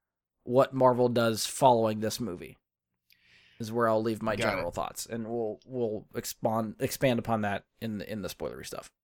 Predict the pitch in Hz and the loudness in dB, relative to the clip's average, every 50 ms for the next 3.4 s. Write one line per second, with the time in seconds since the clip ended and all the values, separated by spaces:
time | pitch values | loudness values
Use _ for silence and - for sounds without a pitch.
0 | _ _ _ - 131 - 156 135 127 135 - - 165 170 160 - _ - 151 135 | _ _ _ -12 -8 -4 -4 -4 -4 -4 -6 -4 -6 -6 -6 -8 _ -6 -6 -6
1 | - 135 143 143 135 110 - - _ _ _ _ _ - 143 - - - 196 - | -4 -2 0 0 0 -2 -4 -10 _ _ _ _ _ -6 -6 -6 -4 -6 -4 -4
2 | 208 175 196 180 180 139 - - - - - 139 127 120 120 107 107 110 104 104 | -2 -2 -2 -2 -4 -6 -6 -8 -12 -2 0 2 2 2 0 -2 -2 -4 -4 -2
3 | 104 101 98 98 98 98 - | -4 -4 -4 -8 -10 -12 -16